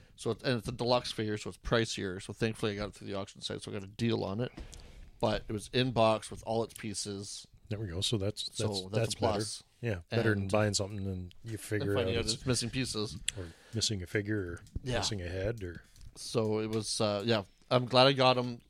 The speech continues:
Speaker 1: I'm looking forward to getting the retro carded version, uh, which will be,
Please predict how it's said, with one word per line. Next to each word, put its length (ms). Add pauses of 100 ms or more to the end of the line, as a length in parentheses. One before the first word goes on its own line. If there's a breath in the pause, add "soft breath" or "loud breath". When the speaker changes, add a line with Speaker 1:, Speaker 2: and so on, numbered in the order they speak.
(100)
Speaker 1:
I'm 200
looking 280
forward 300
to 60
getting 220
the 60
retro 300
carded 400
version, 540 (560 soft breath)
uh, 180
which 160
will 80
be, 320